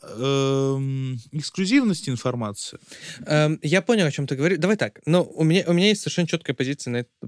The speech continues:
Speaker 2: по этому вопросу. Лучше ли очное мероприятие, чем, э, мероприятие только онлайн? Обычно да.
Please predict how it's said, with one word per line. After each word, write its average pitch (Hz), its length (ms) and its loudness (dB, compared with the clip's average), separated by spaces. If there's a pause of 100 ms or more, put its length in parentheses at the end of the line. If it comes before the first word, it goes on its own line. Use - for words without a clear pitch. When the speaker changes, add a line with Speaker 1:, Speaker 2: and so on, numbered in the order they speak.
Speaker 2:
по - 60 -8
этому 127 240 -4
вопросу. - 480 -14 (1500)
Лучше 190 440 6
ли 160 300 2
очное 151 440 2
мероприятие, 190 800 0 (220)
чем, 165 380 2 (180)
э, 147 180 -8
мероприятие 143 640 2 (120)
только 143 480 2
онлайн? 120 480 -4 (260)
Обычно 196 720 2 (180)
да. 117 260 -4